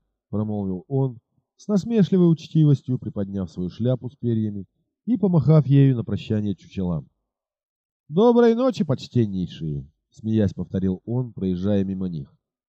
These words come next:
«Не трудитесь отвечать на мое приветствие. Ах, ха-ха-ха-ха-ха!»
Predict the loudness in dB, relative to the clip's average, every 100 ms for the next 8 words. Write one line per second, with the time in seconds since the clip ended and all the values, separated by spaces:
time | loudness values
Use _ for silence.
0 | _ _ _ _ _ -6 -4 -2 2 4
1 | 4 0 -2 -2 -2 -2 -2 -4 -4 -4
2 | -4 0 0 -2 -4 -4 -4 _ _ 2
3 | 6 6 6 4 0 -2 2 2 2 -2
4 | 0 -2 -2 -6 -4 -4 -2 -4 -6